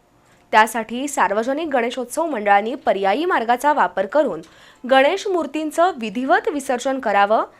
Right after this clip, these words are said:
त्यासाठी पोलिसांनी योग्य नियोजन करणं अपेक्षित आहे. पर्यायी मिरवणूक मार्गाची व्यवस्था केल्यास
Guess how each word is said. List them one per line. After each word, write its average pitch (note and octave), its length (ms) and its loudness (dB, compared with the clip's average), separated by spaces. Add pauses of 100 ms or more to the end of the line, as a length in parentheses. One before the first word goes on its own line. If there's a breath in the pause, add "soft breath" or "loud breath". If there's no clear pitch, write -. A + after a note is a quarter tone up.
(320 soft breath)
त्यासाठी D4+ 480 6
पोलिसांनी C#4 720 0
योग्य B3 420 -2
नियोजन C#4+ 440 0
करणं B3 300 0
अपेक्षित G3 420 -4
आहे. A3 280 0 (500 soft breath)
पर्यायी D#4+ 480 6 (100)
मिरवणूक D#4+ 500 2
मार्गाची D4 480 2
व्यवस्था A3+ 460 0
केल्यास C4 540 -2